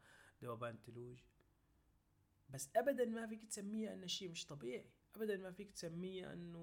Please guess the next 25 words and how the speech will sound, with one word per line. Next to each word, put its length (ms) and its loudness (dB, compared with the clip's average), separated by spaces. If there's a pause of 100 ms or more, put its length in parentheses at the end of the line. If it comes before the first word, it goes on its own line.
والله 380 -2
الأرض 300 0
عم 160 10
تموت. 560 4
أنت 160 0
حبيبي، 520 -2 (1700)
النقطة 540 4
اللي 280 2
هي، 500 6 (540)
يعني، 460 -10 (120)
النقطة 340 -4
اللي 280 2
هي 100 2
الأهم 520 4 (140)
أو 140 0
راس 300 6
ال-، 320 -4
يعني، 260 -4
راس 240 4
الخيط 320 -2
هون، 260 -2 (600)
هدول 220 8
الناس 580 4
الخايفين 380 -2
على 380 -2